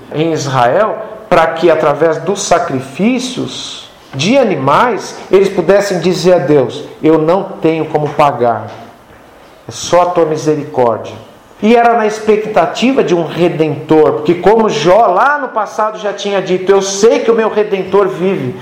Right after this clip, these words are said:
e por fim se levantará sobre a terra." Havia constante expectativa de um livramento final que viria,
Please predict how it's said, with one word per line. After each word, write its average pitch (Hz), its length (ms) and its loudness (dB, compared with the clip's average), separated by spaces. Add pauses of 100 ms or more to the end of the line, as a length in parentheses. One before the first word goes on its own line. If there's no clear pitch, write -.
(200)
e 180 80 -2
por 180 220 0
fim 185 240 -2
se 185 160 -4
levantará 139 500 0
sobre 131 300 -2
a 123 60 0
terra." 127 340 0 (300)
Havia 151 460 2
constante 196 600 0
expectativa 190 720 0
de 214 140 2
um 226 120 2
livramento 233 920 0
final 262 680 2
que 233 120 -4
viria, 151 540 -2